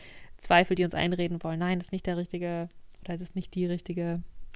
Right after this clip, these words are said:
such weiter oder beende das“ oder <laughs> ich weiß nicht.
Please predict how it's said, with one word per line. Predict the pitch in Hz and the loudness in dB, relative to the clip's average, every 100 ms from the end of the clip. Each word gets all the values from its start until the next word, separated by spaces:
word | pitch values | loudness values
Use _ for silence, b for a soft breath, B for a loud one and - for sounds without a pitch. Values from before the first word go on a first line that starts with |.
| - | -12
such | - 185 - | -4 -4 0
weiter | 170 170 - 175 175 165 | 2 2 2 2 2 2
oder | 170 170 175 | 0 -2 0
beende | - - 175 170 | 0 2 2 2
das“ | 165 170 - | 2 0 -2
oder | 170 170 180 | -6 -4 -6
<laughs> | - | -4
ich | 247 - | -4 0
weiß | 190 - | 8 8
nicht. | 196 190 | 8 2